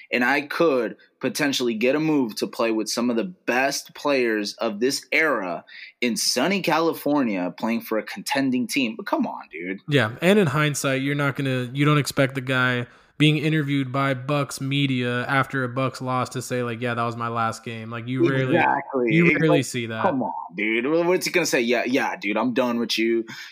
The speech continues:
Speaker 1: You guys are scrubs. I'm just gonna go to the Bay." Like, no, bro. Of course he's
Speaker 2: Yeah.
Speaker 1: gonna but it, it's so, it's so interesting to me because there's been so many,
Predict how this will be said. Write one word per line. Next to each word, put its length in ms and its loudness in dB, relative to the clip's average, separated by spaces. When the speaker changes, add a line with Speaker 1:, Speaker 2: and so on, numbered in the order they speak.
Speaker 1:
You 140 0
guys 260 0
are 80 0
scrubs. 680 -2
I'm 200 0
just 160 -4
gonna 180 0
go 100 0
to 80 -2
the 80 -2
Bay." 260 -2
Like, 220 -2
no, 320 -2
bro. 160 0
Of 100 -4
course 220 0
he's 140 2
Speaker 2:
Yeah. 40 -4
Speaker 1:
gonna 120 -18
but 220 2
it, 200 4
it's 200 0
so, 600 0
it's 180 0
so 260 2
interesting 540 -2
to 80 2
me 140 0
because 480 -2
there's 240 0
been 180 0
so 380 0
many, 640 2